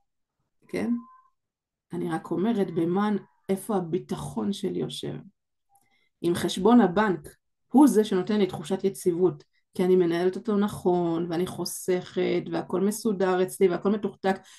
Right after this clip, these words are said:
וזה נותן לי את התחושת יציבות, ושליטה על המציאות, ושהכל בסדר, אז,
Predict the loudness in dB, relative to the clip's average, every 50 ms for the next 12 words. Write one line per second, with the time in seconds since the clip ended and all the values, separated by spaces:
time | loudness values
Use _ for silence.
0 | _ _ -2 4 8 8 8 8 8 8 8 8 6 4 2 2 2 0 -2 -4
1 | -4 -6 -6 -6 -4 -6 -6 -4 -4 -4 -4 -4 -4 -2 0 0 0 0 2 4
2 | 6 6 4 2 -2 -8 -8 -6 -4 -4 -4 -4 -4 -2 -2 0 2 2 2 0
3 | 0 2 2 2 2 2 -2 -2 -2 -4 -4 -2 0 0 2 2 0 -2 -4 -6
4 | -6 -4 -2 0 0 2 0 0 -2 _ _ _ _ _ _ _ _ _ _ _
5 | _ _ _ _ _ _ _ _ _ _ _ _ _ _ _ _ _ _ _ _
6 | _ _ _ -10 -8 -8 -8 -8 -10 -14 -18